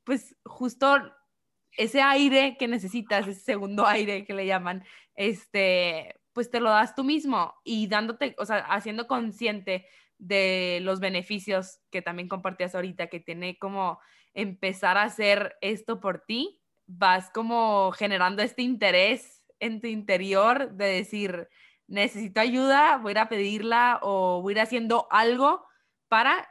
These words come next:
yo ayudarme", ¿no? Y eso creo que es, es buenísimo. Este, ¿qué, qué te gustaría agregar en este tema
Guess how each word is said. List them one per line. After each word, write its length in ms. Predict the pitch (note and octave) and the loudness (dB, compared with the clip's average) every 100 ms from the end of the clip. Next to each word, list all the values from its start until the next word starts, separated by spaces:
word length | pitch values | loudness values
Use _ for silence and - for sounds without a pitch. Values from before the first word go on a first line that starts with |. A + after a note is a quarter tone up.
| - | -18
yo 340 | F3 A3 G#3+ | -4 2 4
ayudarme", 540 | A3 A#3 G#3+ F#3+ F#3+ | 4 2 0 0 -2
¿no? 220 | E3 G#3 C4+ | -8 -10 -10
Y 140 | G#3+ | -8
eso 180 | F#3+ G3+ | -8 -8
creo 160 | A3 A3 | -10 -6
que 100 | G3+ | -6
es, 200 | F3+ - | -6 -10
es 320 | F#3+ F#3+ - - | -8 -8 -10 -8
buenísimo. 680 | F#3 G3 F#3+ F#3 E3+ E3 _ _ _ _ _ _ _ - | -4 -4 -4 -8 -10 -12 _ _ _ _ _ _ _ -6
Este, 520 | G3+ F#3 G3 F#3 _ | -6 -2 -2 -2 _
¿qué, 280 | A#3+ A#3 - _ _ _ _ _ _ _ | 0 0 -4 _ _ _ _ _ _ _
qué 120 | C#4 | -6
te 140 | A3+ D4+ | 2 2
gustaría 920 | D#4 D4+ A3 A3 A3 A#3+ B3 B3+ B3+ | 2 2 0 2 4 6 6 6 4
agregar 720 | - A#3 A3+ G3+ F#3 A3+ B3+ | 4 0 2 0 4 2 2
en 160 | A#3+ A3+ | -2 -2
este 220 | A3 A#3+ | -4 -6
tema 880 | - A#3 A#3 A#3+ A#3+ A#3+ A#3+ A3+ _ | -2 0 2 4 4 4 2 0 _